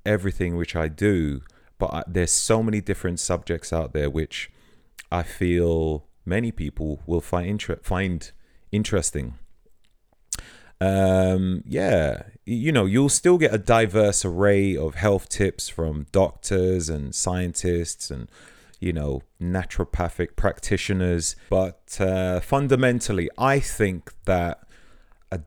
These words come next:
diverse mind is a very healthy mind. And now there may be certain weeks that you see topics which don't particularly interest you, which is fine,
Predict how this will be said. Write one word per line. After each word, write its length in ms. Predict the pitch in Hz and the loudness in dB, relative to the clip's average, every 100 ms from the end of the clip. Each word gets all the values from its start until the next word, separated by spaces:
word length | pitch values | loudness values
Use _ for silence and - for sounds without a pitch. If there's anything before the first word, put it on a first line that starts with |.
| - | 0
diverse 640 | 110 107 98 107 98 - | 2 4 2 2 2 -2
mind 400 | 92 95 92 92 - | 0 0 0 -2 -4
is 440 | 98 95 90 80 - | -2 0 -2 -4 -4
a 140 | 87 | -4
very 600 | 80 80 90 95 92 85 | -4 -2 0 2 0 -2
healthy 540 | 80 - 98 90 - 78 | -4 -4 -4 -4 -6 -6
mind. 440 | 73 67 57 - - - - _ _ - | -4 -6 -8 -14 -20 -20 -20 _ _ -10
And 200 | 73 80 | -6 -2
now 160 | 82 | -2
there 160 | 80 90 | 0 4
may 180 | 110 110 | 4 4
be 160 | 104 | 0
certain 500 | - - 117 107 107 | 0 6 6 6 2
weeks 640 | 98 117 123 - - - - - - - | 6 4 2 -2 -2 -2 -10 -20 -20 -4
that 440 | 85 98 98 - | 2 4 4 0
you 180 | 110 101 | -2 0
see 220 | - 143 | 0 0
topics 560 | - 127 - 131 - - | 4 6 6 4 2 -2
which 300 | 113 - - _ - | -2 -2 -14 _ 6
don't 260 | 139 165 165 | 8 8 4
particularly 600 | 180 - - 180 170 156 | 2 0 0 2 2 2
interest 600 | 151 165 - 175 - - | 0 0 2 2 0 -2
you, 280 | 185 254 - - | -2 -2 -8 -4
which 180 | - - | 2 4
is 140 | 170 - | 2 4
fine, 420 | 151 156 196 | 4 4 2